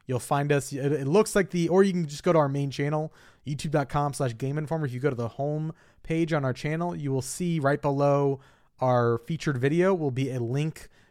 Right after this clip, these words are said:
to our second channel. You can click that, make sure you're subscribed, and you can watch the Super Replay episodes there, as well as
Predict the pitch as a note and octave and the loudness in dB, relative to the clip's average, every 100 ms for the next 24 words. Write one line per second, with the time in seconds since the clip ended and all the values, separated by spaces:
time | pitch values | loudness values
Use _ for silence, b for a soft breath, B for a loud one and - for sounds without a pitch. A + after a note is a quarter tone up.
0 | _ - D3 B2+ A#2 - C#3 B2+ A#2 C#3 | _ -2 0 0 0 -2 -4 -6 -4 -2
1 | D3 B2 A2 D#3+ D3+ D3+ D3 C#3+ C3+ B2+ | -2 -2 -2 -4 0 0 0 -2 -6 -4
2 | A#2+ G#2+ G#2 - D3+ D3+ D3+ C3 b b | -4 -6 -10 -2 0 2 0 -4 b b
3 | b _ C#3 C3+ C3 C#3+ C3 B2+ B2 - | b _ -2 0 0 0 2 4 2 -2
4 | B2+ A#2 - B2+ A#2+ A#2 A#2 A2 A2 - | -4 -4 -4 -2 0 0 -4 -6 -10 -10
5 | G#2+ G2+ G2+ G2 F#2 - b b - C#3 | -10 -10 -10 -10 -12 -14 b b -6 0
6 | C3 D#3+ D#3 C#3 C3+ | 4 6 6 4 -2